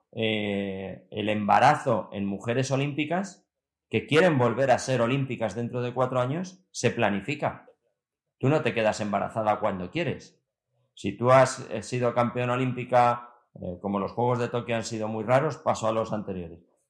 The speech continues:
Speaker 2: Sí, si
Speaker 1: Ujú.
Speaker 2: tú, tú has sido campeona olímpica en Río dos mil dieciséis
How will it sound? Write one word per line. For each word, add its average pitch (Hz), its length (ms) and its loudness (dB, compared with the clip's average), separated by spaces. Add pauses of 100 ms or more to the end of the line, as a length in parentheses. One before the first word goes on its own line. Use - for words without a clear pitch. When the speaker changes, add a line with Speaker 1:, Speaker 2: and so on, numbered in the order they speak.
(100)
Speaker 2:
Sí, - 500 -2
si 120 140 2
Speaker 1:
Ujú. 123 80 6
Speaker 2:
tú, 127 300 -2
tú 131 100 0
has 131 100 2
sido 139 180 2
campeona 135 340 2
olímpica 135 360 -2
en 120 120 0
Río 135 300 0
dos 120 180 -2
mil 127 160 -6
dieciséis 123 720 -6